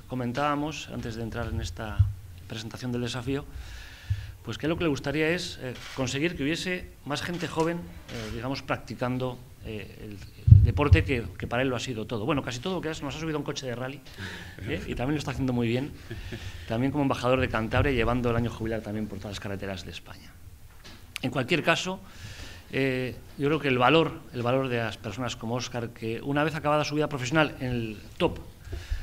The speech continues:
decide seguir dedicando una parte de su tiempo a que su querido deporte siga teniendo proyección, eh, nacional, eh, internacional, creo que es, eh, muy de valorar. Fijaros, si aún tiene tirón Óscar, que el primer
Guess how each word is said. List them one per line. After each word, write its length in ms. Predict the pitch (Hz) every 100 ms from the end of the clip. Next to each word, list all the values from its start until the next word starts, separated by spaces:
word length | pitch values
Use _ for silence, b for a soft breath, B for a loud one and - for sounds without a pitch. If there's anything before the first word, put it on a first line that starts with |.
| B -
decide 380 | 101 147 143 143
seguir 340 | - 135 143
dedicando 420 | 143 131 143 143
una 160 | 135 127
parte 260 | 131 123
de 20 | 120
su 120 | 123
tiempo 380 | 135 117 101 92 - B B B B B
a 100 | 117
que 260 | - 117 110
su 320 | - 127 117
querido 340 | 131 135 156
deporte 520 | 147 139 151 139 107 95
siga 180 | 131
teniendo 580 | 123 120 123 117 117 110
proyección, 600 | - 123 117 - 143 110 - - 104
eh, 300 | 98 92 90
nacional, 600 | 113 107 120 139 147 - - - -
eh, 160 | 113 104
internacional, 720 | 127 120 113 107 120 147 104 - -
creo 180 | 127 120
que 120 | 131
es, 180 | 127 120
eh, 160 | 104 98
muy 200 | 135 131
de 80 |
valorar. 340 | 113 98 95 92 - - B B B B B B B B B B -
Fijaros, 600 | 156 185 220 240 - -
si 120 | 143
aún 180 | 151 160
tiene 440 | 165 160 156 156
tirón 480 | 151 156 170 139 -
Óscar, 360 | 160 151 - 185
que 140 | -
el 120 | 123 120
primer 400 | 131 151 151